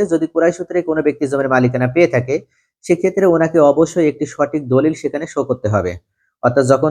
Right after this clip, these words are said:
জরিপ কর্মকর্তাগণ তার এলাকায় উপস্থিত থাকবে এবং জমির মালিকানা যাচাই করতে চাইবে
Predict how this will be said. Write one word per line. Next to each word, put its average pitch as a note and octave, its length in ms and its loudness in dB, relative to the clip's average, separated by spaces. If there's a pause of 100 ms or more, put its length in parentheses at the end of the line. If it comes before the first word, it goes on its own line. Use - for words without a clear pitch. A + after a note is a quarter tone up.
জরিপ C3+ 280 2
কর্মকর্তাগণ D3+ 760 0
তার C#3 260 2
এলাকায় C3+ 340 0
উপস্থিত D3+ 360 -6
থাকবে D#3 380 0
এবং C3+ 220 -2
জমির C3+ 220 -2
মালিকানা C3 400 0
যাচাই B2+ 340 0
করতে D#3 220 -4
চাইবে D3 300 2